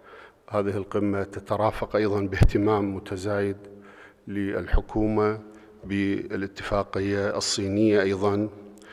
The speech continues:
وأوصى السيد رئيس مجلس الوزراء بالشروع بتنفيذها والعمل عليها، لأنها ستستغرق وقتًا، آه، طويلًا. التحديات ما زالت قائمة،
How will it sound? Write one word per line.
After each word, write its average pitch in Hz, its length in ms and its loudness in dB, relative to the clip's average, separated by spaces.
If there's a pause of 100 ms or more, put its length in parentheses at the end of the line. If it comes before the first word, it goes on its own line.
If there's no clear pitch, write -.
(320)
وأوصى 98 760 0
السيد 101 380 -4
رئيس 98 260 -4
مجلس 98 280 -6
الوزراء 101 480 2 (1000)
بالشروع 107 640 0 (360)
بتنفيذها 98 1800 -4
والعمل 98 640 2
عليها، 98 500 2
لأنها 98 460 -2
ستستغرق 101 720 0
وقتًا، 104 560 2 (540)
آه، 92 220 -2
طويلًا. 90 600 0 (600)
التحديات 101 1080 -2
ما 101 100 2
زالت 98 340 -2
قائمة، 104 520 -2